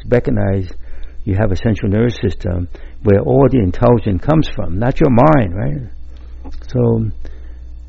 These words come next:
mindfulness is great, but, you know, you want to go beyond that, right? So, and that's all I'm gonna say today, and, uh,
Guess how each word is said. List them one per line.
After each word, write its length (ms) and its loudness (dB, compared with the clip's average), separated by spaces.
mindfulness 720 2
is 120 -2
great, 420 6
but, 180 -2
you 140 -6
know, 80 0
you 140 0
want 140 2
to 40 -4
go 120 4
beyond 400 2
that, 240 -4
right? 280 -6
So, 420 -4
and 160 0
that's 200 0
all 120 2
I'm 80 0
gonna 180 0
say 260 -2
today, 680 0
and, 240 -4
uh, 360 -6